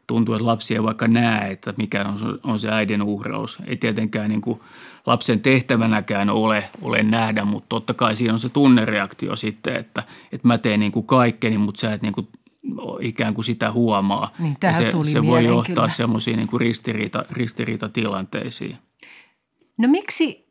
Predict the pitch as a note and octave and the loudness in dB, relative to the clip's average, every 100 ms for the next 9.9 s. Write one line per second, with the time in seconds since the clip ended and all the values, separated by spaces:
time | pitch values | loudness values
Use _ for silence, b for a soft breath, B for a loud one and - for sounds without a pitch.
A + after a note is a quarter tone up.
0 | _ - D#4+ B3 F3+ E3 E3 D#3 D3+ F3+ | _ 2 4 4 4 0 2 0 0 0
1 | - F#3 D#3+ D#3+ D#3 D3 C3+ E3 D#3 D#3 | 0 0 2 2 0 -2 -2 0 0 -2
2 | C3 B2+ D3 C#3 C#3 C3+ F3+ G3 F#3 F3 | -6 -4 -4 -4 -4 -6 0 2 2 0
3 | B2+ B2+ - A3 G3 D3 C3+ - A#2 B2 | -4 -6 -2 2 2 2 -2 -8 -10 -8
4 | A#2 C3+ - C#3 D#3+ D#3 D#3 - B2+ B2+ | -8 -6 -2 0 0 0 -4 -6 -6 -6
5 | C3 - D3 C3 C#3+ C3+ C#3+ C#3 D#3 B2+ | -10 -8 -6 -4 -6 -6 -6 -4 -2 -2
6 | B2 - F3+ C3 - - - - G#3+ A#3+ | -4 -6 -8 -8 -4 -4 -6 -8 -4 -4
7 | - - G#3+ - _ - - C4+ B3 G3 | -4 -8 -12 -16 _ -12 -4 0 2 2
8 | F#3+ - F#3+ - B3 G#3 F3+ D#3 D#3 D3+ | 0 -2 -4 0 2 2 2 2 0 -2
9 | G3 F3+ - C#3 - D#3+ C#3+ D#3+ | -2 -2 -4 -6 -6 -6 -6 -4